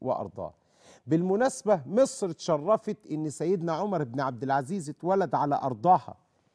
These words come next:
وتحديدًا في مدينة حلوان سنة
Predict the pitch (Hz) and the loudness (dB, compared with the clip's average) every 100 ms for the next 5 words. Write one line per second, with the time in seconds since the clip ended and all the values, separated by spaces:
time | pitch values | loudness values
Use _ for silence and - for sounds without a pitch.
0 | _ _ - - 120 147 180 - 147 240 | _ _ -20 -6 0 4 4 2 0 2
1 | 208 226 196 196 180 175 160 226 - - | 4 2 2 -2 0 0 0 0 -2 -4
2 | 180 170 180 208 190 135 104 - - 160 | 0 4 6 6 4 -2 -6 -12 -6 -2
3 | 160 | -2